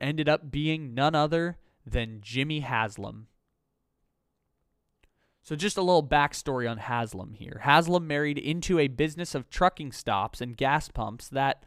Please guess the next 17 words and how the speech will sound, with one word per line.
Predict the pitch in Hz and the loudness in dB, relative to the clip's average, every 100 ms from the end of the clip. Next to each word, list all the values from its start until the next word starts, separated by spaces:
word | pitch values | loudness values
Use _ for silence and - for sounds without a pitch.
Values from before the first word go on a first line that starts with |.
| _ _ | _ _
across | - - 147 - | -8 0 0 0
four | - 156 165 | -4 -2 0
decades, | 139 117 113 107 117 - _ _ - | 0 -2 -4 -6 -8 -14 _ _ -8
he | 156 | -4
helped | 147 165 - - | 2 0 0 -4
turn | 165 170 | 0 0
into | 156 143 135 | 0 -2 -2
a | 117 | -2
multi-billion | 131 170 - 156 131 139 147 170 170 | -4 -4 -2 -2 0 -2 -2 -2 -4
dollar | 151 147 151 | 0 0 -2
company | 147 143 117 117 110 123 _ _ _ - | -4 -8 -6 -12 -14 -16 _ _ _ 0
that | 120 | 2
would | 123 | 2
later | 127 139 151 139 | 0 2 2 0
sell | - 127 120 117 127 - | 0 0 2 0 -2 -2
to | 143 139 | -2 2
Marathon. | 165 143 - - - 123 | 2 2 0 -8 -12 -14